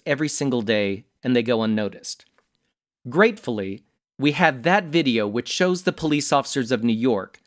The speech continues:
showing respect for all people. That's why we call you New York's finest. Rest in peace, Officer Michael Hance.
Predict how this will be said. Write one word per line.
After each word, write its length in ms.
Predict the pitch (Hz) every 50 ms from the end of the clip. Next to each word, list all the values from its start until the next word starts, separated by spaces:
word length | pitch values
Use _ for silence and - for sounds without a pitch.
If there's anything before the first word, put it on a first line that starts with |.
| _ _ _ _ -
showing 440 | - - - 190 175 180 190 196 180
respect 480 | 180 170 - - 156 139 127 - - - _ _ -
for 160 | - 156 160
all 260 | - - 135 131 131
people. 420 | - - - 110 104 - - 92 - _ _ _ _ _ _ _ _ _ _ _ _ _ _ _ _ -
That's 580 | 117 143 170 156 123 - - - - - - _ _
why 180 | - 120 135 131
we 140 | 123 127 120
call 240 | - - 131 120
you 160 | 113 110 113 117
New 140 | 117 113
York's 340 | 113 113 113 107 104 - -
finest. 560 | - 117 110 95 90 - - - - - - _ _ _ _ _ _ _ _ _ _ _ _ _ _ _ _ _ _ _ -
Rest 320 | 131 147 160 156 - -
in 160 | 170 165 156
peace, 480 | - - 131 110 104 101 - - - - _ _ _ -
Officer 320 | 135 139 - - - 131
Michael 400 | 120 120 123 123 117 - 120 110
Hance. 520 | - - 101 95 87 - - - - -